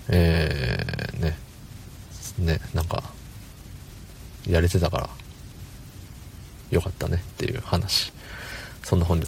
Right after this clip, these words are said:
えー、二月七日、月曜日、二十五時三十八分でございます。はい。ね、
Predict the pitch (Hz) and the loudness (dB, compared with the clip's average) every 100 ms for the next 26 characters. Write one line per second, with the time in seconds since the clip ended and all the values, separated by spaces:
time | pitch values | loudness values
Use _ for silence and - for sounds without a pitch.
0 | - 82 80 78 87 82 - - 85 80 | 2 4 4 4 4 4 2 0 2 4
1 | 80 78 - - - - - - 82 - | 4 2 0 -4 -6 -12 -6 0 2 4
2 | 73 71 73 - - - 87 82 80 80 | 4 4 -2 -6 -16 0 2 4 2 2
3 | 82 87 85 80 82 - - 87 78 - | 0 2 2 2 0 0 0 2 2 0
4 | - - - - - - - - - - | -4 -4 -8 -4 -2 -2 -6 -14 -10 -8
5 | - - - - - - - - - 82 | -6 -4 -4 -6 -8 -10 -12 -14 0 2